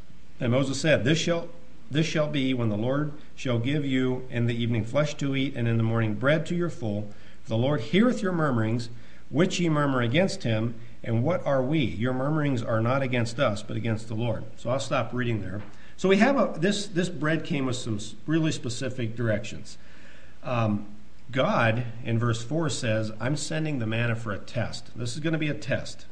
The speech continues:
Um, he doesn't call it a sign, he calls it a test. Um, and we know how this plays out. Every morning, the manna fell.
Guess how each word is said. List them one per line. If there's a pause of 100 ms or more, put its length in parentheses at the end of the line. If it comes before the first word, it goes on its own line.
(180)
Um,
he
doesn't
call
it
a
sign,
he
calls
it
a
test. (960)
Um, (720)
and
we
know
how
this
plays
out. (160)
Every
morning,
the
manna
fell.